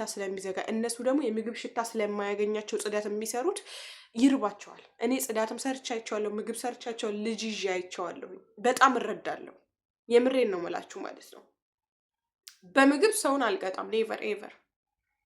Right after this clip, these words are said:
መደባደብ ካለብኝ ልደባደብ እችላለሁ። የሰራተኛ ሚስጥር ለመዳም አልናገርም።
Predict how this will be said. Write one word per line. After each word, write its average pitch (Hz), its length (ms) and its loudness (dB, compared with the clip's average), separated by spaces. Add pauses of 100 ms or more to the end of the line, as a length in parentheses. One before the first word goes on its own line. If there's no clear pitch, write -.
(380)
መደባደብ 247 540 4
ካለብኝ 240 440 -2
ልደባደብ 196 540 -4
እችላለሁ። - 480 -14 (1300)
የሰራተኛ 214 1080 0
ሚስጥር 247 360 -6
ለመዳም 208 360 -6
አልናገርም። 240 600 -4